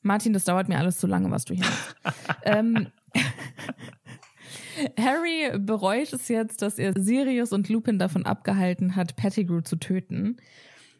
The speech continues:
Weil er denkt, na, es ist ja jetzt meine Schuld, wenn Pettigrew zu Voldemort zurückkehrt und ihm wieder zur Macht verhilft, dann bin ich ja schuld. Was natürlich totaler Quatsch ist. Aber Dumbledore sagt dann auch,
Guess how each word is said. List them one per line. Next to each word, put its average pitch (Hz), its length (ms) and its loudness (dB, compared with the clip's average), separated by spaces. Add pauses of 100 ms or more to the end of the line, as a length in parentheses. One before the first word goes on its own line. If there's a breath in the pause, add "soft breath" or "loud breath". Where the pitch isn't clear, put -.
(100)
Weil 196 160 2
er 190 140 2
denkt, 208 380 0
na, 196 240 2
es 196 120 2
ist 240 160 0
ja 240 60 4
jetzt 190 180 2
meine 240 320 2
Schuld, 277 460 0
wenn 208 420 2
Pettigrew 226 460 0
zu 196 540 0
Voldemort 240 440 2
zurückkehrt 240 440 -2
und 196 200 0 (160)
ihm 220 420 2 (460)
wieder 196 300 2
zur 190 140 2
Macht 202 320 0
verhilft, 180 840 0 (120)
dann 214 180 4
bin 208 120 2
ich 247 200 0
ja 220 120 2
schuld. - 680 -4
Was 226 120 2
natürlich 208 280 2
totaler 180 360 0
Quatsch - 280 -4
ist. - 380 -4 (420 loud breath)
Aber 190 240 2
Dumbledore 196 480 2
sagt 180 220 0
dann 185 120 0
auch, 175 440 -2